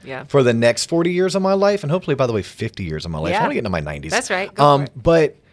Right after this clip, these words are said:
Speaker 2: the double standard, and there's double standards
Speaker 1: Sure.
Speaker 2: across the board. I mean, everything from at a very, uh, uh, young age, "Oh, well, boys will be boys."
Speaker 1: Right.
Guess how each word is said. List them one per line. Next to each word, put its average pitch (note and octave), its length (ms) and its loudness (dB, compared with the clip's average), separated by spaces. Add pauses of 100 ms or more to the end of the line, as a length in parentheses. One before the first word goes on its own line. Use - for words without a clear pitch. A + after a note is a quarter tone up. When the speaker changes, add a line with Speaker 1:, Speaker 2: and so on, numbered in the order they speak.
(520)
Speaker 2:
the D3+ 80 4
double D3+ 380 4
standard, F2 400 -4
and A#2 80 -4
there's D#3+ 160 0
double D#3 320 6
standards C3 600 2
Speaker 1:
Sure. A#2 240 4
Speaker 2:
across A2 520 0
the G2 140 -4
board. D#2 340 -6
I G#2 40 0
mean, A#2 200 0
everything D#3 460 2
from C#3+ 140 2
at C3+ 100 2
a B2 40 4
very, D#3 560 0
uh, B2 760 2
uh, A#2 100 6
young B2+ 300 2
age, B2 180 2
"Oh, F#3+ 140 6
well, G#3 160 6
boys G3 340 6
will F#3+ 140 6
be E3+ 100 2
boys." C3+ 500 4
Speaker 1:
Right. F#3+ 240 -2